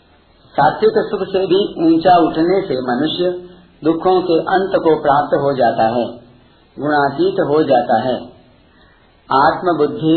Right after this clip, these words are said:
प्रसादजम, जिस बुद्धि में सांसारिक मान, बढ़ाई, आदर, धन संग्रह, विषयजन्य सुख आदि का महत्व नहीं रहता, केवल परमात्म विषयक विचार ही रहता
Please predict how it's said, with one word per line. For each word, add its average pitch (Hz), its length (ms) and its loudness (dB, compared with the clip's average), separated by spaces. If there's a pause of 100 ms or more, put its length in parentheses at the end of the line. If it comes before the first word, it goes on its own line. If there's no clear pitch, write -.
(120)
प्रसादजम, 127 760 0 (1120)
जिस 202 340 0
बुद्धि 170 400 2
में 135 440 -2 (220)
सांसारिक 165 680 2
मान, 135 500 0 (360)
बढ़ाई, 120 420 2 (520)
आदर, 143 380 4 (380)
धन 143 260 -2
संग्रह, 139 380 -2 (960)
विषयजन्य 151 680 2
सुख 165 240 -4 (520)
आदि 147 220 0
का 160 180 2
महत्व 147 400 -2
नहीं 135 280 -2
रहता, 117 380 0 (580)
केवल 175 420 4
परमात्म 165 640 2
विषयक 160 380 2
विचार 127 340 0
ही 151 160 2
रहता 120 320 2